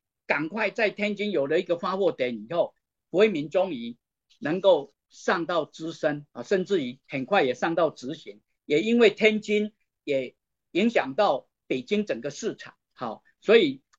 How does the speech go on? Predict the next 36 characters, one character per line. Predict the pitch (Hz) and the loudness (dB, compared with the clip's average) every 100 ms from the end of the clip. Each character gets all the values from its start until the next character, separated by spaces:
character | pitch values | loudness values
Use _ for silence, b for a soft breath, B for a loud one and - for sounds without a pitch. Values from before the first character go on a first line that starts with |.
| - | 0
那 | 247 | 2
时 | 226 | 4
候 | 226 247 | 4 4
能 | 190 | 0
够 | 220 | -2
存 | - 190 | -2 -2
活 | 214 139 | -2 -4
下 | 240 185 | -4 -4
来 | 123 107 | -6 -10
的， | 117 101 _ _ | -12 -14 _ _
其 | - 170 220 | -16 -10 -8
实 | - 139 | -8 -10
是 | - 185 - _ _ | -4 -4 -4 _ _
毅 | - 247 | -2 0
力 | 233 233 | 2 4
要 | 240 214 | 6 4
非 | 185 208 | 6 4
常 | 185 151 | 4 -8
坚 | 160 196 175 | -2 -2 -2
定， | 202 131 _ _ | -6 -8 _ _
好。 | - 117 - _ _ _ _ _ _ | -12 -12 -14 _ _ _ _ _ _
那 | 180 202 180 156 _ _ | -2 0 2 0 _ _
还 | - 185 | -4 0
有 | 247 170 | 2 0
一 | 208 | -2
个 | 214 180 139 _ _ _ _ | -2 -2 -2 _ _ _ _
市 | - 277 - | -6 -4 -4
场 | 143 143 | -6 -8
是 | 156 220 180 - | -8 -10 -12 -12
马 | 156 151 147 | -6 -4 0
来 | 208 | 0
西 | 214 214 | 0 0
亚 | 220 135 | 0 0
的 | 143 | -8
市 | - 180 | -10 -14
场， | - 123 | -14 -20